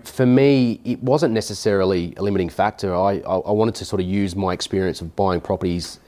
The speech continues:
um, as an investor as providing, you know, enormous value to clients. And when, when they can see that, I, I don't think you have to be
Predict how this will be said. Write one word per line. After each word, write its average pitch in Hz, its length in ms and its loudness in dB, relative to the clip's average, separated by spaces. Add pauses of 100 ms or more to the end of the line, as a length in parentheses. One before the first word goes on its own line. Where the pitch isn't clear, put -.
(180)
um, 82 200 -8
as 95 200 -2
an 92 60 0
investor 85 680 2 (440)
as 92 100 -2
providing, 95 580 0 (120)
you 104 100 -6
know, 85 80 -2
enormous 101 480 2
value 92 640 0
to 92 140 -4
clients. 98 480 -2
And 98 80 -2
when, 95 220 0
when 92 140 -2
they 98 140 0
can 92 140 -6
see 107 380 0
that, 87 360 2 (460)
I, - 220 0
I - 20 2
don't - 180 0
think 85 160 -2
you 80 80 -4
have 95 220 0
to 87 100 -8
be 90 400 -4